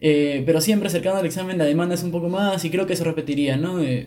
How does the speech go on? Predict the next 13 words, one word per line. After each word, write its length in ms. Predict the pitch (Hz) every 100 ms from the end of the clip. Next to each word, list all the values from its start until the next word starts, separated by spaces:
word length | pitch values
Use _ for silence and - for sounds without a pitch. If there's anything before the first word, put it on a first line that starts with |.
| 110
de, 160 | 139 -
de, 280 | 107 117 127
de 80 | 139
aprovechar 380 | 151 156 185
ese 160 | 180 180
tiempo, 520 | 185 180 160 139 127 160
más 180 | 156
que 100 | -
el 140 | 151 131
espacio, 380 | 127 165 165 160
que 60 |
el, 440 | 147 - - 143 156
mi, 520 | 156 151 147 147